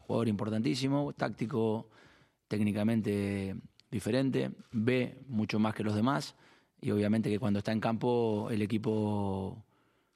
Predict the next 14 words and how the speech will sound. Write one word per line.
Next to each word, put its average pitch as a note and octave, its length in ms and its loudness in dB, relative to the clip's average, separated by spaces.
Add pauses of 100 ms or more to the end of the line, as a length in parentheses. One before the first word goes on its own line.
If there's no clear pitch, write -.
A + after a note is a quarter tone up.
(120)
tiene G#2+ 220 2
más A2 100 2
posibilidades A2 640 2
de G#2 100 2
crear G#2+ 460 0
situaciones G#2+ 540 0
de G2+ 80 4
juego A2+ 300 2
que G#2 100 -2
nos G2 100 0
permitan G2+ 680 0
acercarnos A2 600 0
al G2+ 380 -2
gol. G#2+ 260 0